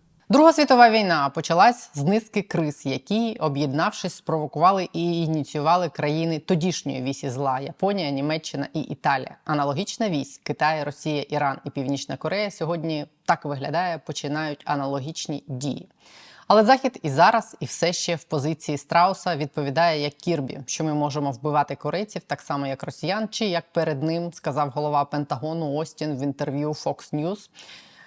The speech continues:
Одночасно стверджуючи, що Україна абсолютно може перемогти Росію, і одночасно повторюючи, що він проти давати нам дозвіл на далекобійні удари, бо це вже не має сенсу, і Росія давно перекинула свої літаки за межі дальності Атакамс.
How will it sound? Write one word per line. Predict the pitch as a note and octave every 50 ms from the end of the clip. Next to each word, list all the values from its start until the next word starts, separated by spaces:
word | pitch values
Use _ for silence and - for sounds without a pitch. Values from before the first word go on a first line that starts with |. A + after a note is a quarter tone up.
| - _ _ _
Одночасно | - F#3 F#3 F#3 - - G3 F#3+ - - E3
стверджуючи, | - - D#3 E3 F3 E3 D#3 E3 E3+ E3 D#3+ - - E3 D#3+ D3
що | - - D#3 D3+
Україна | C#3 - D#3 D#3 D#3+ D#3+ D#3+ D3+
абсолютно | C#3+ - - F3 E3+ E3 E3+ D#3 - D#3 D3+
може | D3 C#3+ C#3+ C#3 C#3 D3
перемогти | - D3+ C#3 C#3 C#3 C#3 - - D3+
Росію, | C#3 C#3 C#3 - - A3+ A3+ G#3+
і | F#3 E3
одночасно | D#3+ D3 D3 D3 - - F#3+ G3 F#3+ - F#3 E3+
повторюючи, | C#3+ - D#3 - - E3+ E3+ D#3+ D#3+ D#3 D3 - D#3+ D3
що | - - - D#3 D3 D3
він | C#3+ F#3 F3 F3+
проти | - - F3 D#3+ D3 C#3+ - - D#3
давати | D3 C3 D3 C3 C3+ C3+ - C#3
нам | C#3 C#3 C#3 C#3+
дозвіл | C3 C#3+ C#3+ C3+ C3 C#3+ C#3 C3+ C#3
на | C#3 C#3+ C#3 C#3
далекобійні | C3 C#3 C#3 C#3 C3+ C#3+ C3+ C#3 C#3 C3+ C3+ C3+
удари, | C#3 C#3 F3 G#3 A3 G#3+ F#3
бо | D3+ D3
це | - - E3 E3
вже | D3 - D#3+ - -
не | D3 C#3
має | C#3+ C#3+ D3 C#3+ C#3 C3+ -
сенсу, | - - - C#3 C3 C3 - - C3
і | B2 -
Росія | C#3 C3+ - - F#3+ F#3 E3+
давно | C#3 A#2+ D3+ C3 D3 D#3+ F3+ F#3
перекинула | - F#3 E3+ D#3 - E3+ D#3+ D#3 D3+ D3+ D3
свої | - - D#3 D3+ D3+
літаки | D3 D3 - D#3+ D3 - D#3+ D3+ C#3
за | D3 C#3+
межі | C#3+ D3 D#3 D3 D3 D3
дальності | C3 C3+ C#3+ C#3 C#3+ C#3 C#3 C3+ - - - -
Атакамс. | - D3+ C#3+ C#3 - - - - C3+ - -